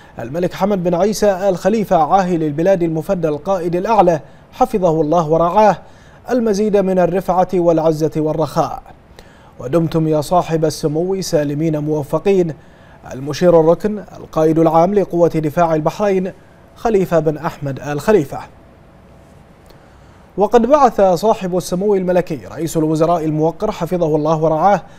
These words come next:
برقية شكر جوابية إلى صاحب المعالي المشير الركن القائد العام لقوة دفاع البحرين،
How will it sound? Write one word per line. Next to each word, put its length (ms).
برقية 500
شكر 360
جوابية 760
إلى 360
صاحب 380
المعالي 580
المشير 440
الركن 360
القائد 480
العام 340
لقوة 320
دفاع 420
البحرين، 560